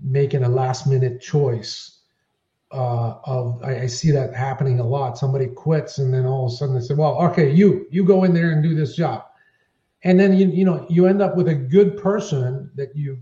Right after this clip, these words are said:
liked for so many years with great deal of head knowledge and experience, as you called it. Uh, and then they, they turn into a bad employee.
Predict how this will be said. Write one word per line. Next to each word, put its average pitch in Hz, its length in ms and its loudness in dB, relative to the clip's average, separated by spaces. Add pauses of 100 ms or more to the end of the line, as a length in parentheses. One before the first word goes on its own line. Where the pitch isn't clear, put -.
(140)
liked 151 340 -8
for 143 180 -6
so 160 200 -6
many 160 180 -2
years 160 580 -6
with 135 200 -10
great 160 340 -6
deal 160 220 -4
of 131 100 -6
head 147 220 -2
knowledge 151 480 -4
and 131 100 -8
experience, 131 640 -6
as 120 140 -12
you 117 80 -6
called 110 320 -12
it. 113 160 -14 (760)
Uh, 135 420 -4
and 151 120 2
then 170 120 4
they, 160 300 2
they 165 180 0
turn 180 260 4
into 180 220 6
a 175 40 2
bad 165 320 -4
employee. 170 580 -6